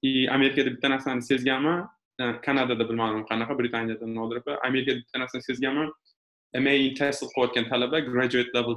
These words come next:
talaba, odatda siyosa o'sha u kursni tashlaydi, keyingi semestr boshqatdan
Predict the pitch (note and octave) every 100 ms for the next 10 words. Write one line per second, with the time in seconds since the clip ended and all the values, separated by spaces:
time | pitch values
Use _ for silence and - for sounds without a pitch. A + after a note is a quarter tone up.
0 | B2 A#2+ A#2+ D3+ D#3+ - _ _ - C3
1 | C3 B2+ A#2+ - - D#3 C#3+ C#3 D#3 D3
2 | - - _ - B2 C#3 C3+ C3+ C3 -
3 | C3 - - - B2+ C3+ E3+ E3 C3+ B2
4 | B2+ B2 A#2+ A2+ A#2+ - B2 -